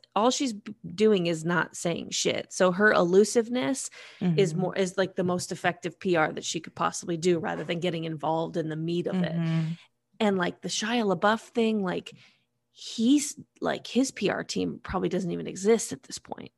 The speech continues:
Speaker 1: you know, like,
Speaker 2: No, it's, it's
Speaker 1: so
Speaker 2: him
Speaker 1: he's
Speaker 2: fighting for, like, "I'm fighting for my fucking
Speaker 1: Yeah,
Speaker 2: life
Speaker 1: he's
Speaker 2: out
Speaker 1: fighting
Speaker 2: there."
Speaker 1: for his
Speaker 2: Like
Speaker 1: fucking life. And then
Speaker 2: Yeah.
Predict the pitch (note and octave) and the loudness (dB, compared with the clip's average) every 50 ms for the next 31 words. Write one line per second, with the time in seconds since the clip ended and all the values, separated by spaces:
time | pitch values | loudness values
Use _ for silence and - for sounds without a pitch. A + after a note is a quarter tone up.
0 | _ _ G3+ G3+ F#3 F3+ F3+ F3+ F3+ F3+ F3 F3+ G3 G3 F#3+ F3 D#3+ D3+ C#3 C3 | _ _ 2 2 4 4 6 4 4 4 4 6 6 6 6 6 6 6 4 4
1 | C3+ D#3 F#3 F#3+ - - G#3+ A3+ G#3+ G3 G3+ A3 G#3+ G#3 G#3 B3 G#3 G#3+ G#3 G3+ | 6 4 4 4 6 4 6 6 6 6 8 8 10 10 8 8 8 8 8 8
2 | F#3+ F#3 G#3 G3+ - G#3 F3+ - F#3+ - - F3+ - - - C#4 C#4 - - - | 8 6 4 6 6 2 2 2 0 -4 -4 -4 -4 -2 -6 -6 -6 6 8 8
3 | - D4+ - - - D4 - D#4 D#4+ - - - - - - - - B3 A3 G#3 | 8 8 -2 0 -2 4 4 4 4 6 6 4 4 6 6 6 8 10 10 10
4 | A3+ C4+ C#4 - - - - - C4+ B3+ - - - G#3+ G#3 G3 F#3+ F#3+ F3 - | 10 10 8 8 6 4 6 8 8 8 8 8 4 4 4 8 8 8 8 8
5 | - G3+ G3 - F#3 F3 F3+ G#3 A#3+ B3 G#3+ F3+ F3+ F#3 - - - - - - | 4 2 2 2 -2 0 4 6 8 8 8 8 6 4 0 -10 -18 -18 -18 -20
6 | - _ _ _ - A#3 A#3 A#3+ A#3 A3+ G#3+ G#3 G3+ G3 G3 - - | -20 _ _ _ 4 4 6 6 6 4 4 4 2 0 -2 -4 -8